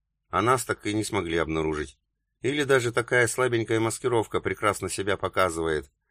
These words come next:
что говорит о явной неготовности немецких пилотов к воздушной разведке. Или я слишком преувеличиваю значимость своей персоны. Может быть, вовсе и не нас ищут. Может быть, у них здесь какой-нибудь маршрут проходит, например, для охраны морских путей из Швеции.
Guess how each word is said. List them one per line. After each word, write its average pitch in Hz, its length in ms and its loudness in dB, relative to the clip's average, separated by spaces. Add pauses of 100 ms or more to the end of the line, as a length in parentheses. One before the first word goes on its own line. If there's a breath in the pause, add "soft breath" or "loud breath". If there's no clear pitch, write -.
что - 240 -2
говорит 110 400 2
о 107 60 2
явной 104 420 2
неготовности 98 720 -2
немецких 98 500 -4
пилотов 110 440 0
к - 60 -12
воздушной 95 500 -2
разведке. 98 580 -2 (360)
Или 160 220 0
я 123 120 6
слишком 117 380 -2
преувеличиваю 98 840 0
значимость 92 560 -2
своей 87 260 0
персоны. 73 500 -4 (560)
Может 131 380 0
быть, 110 280 -2
вовсе 127 400 2
и 107 180 -6
не 104 120 0
нас 92 280 0
ищут. 71 340 -6 (520)
Может 131 360 2
быть, 120 240 0
у 104 40 0
них 113 200 2
здесь 110 440 0
какой-нибудь 101 640 -2
маршрут 104 420 -2
проходит, 85 460 -4 (380)
например, 117 440 0
для 101 160 2
охраны 117 340 0
морских 101 360 -4
путей 104 340 -2
из - 40 -4
Швеции. - 640 -2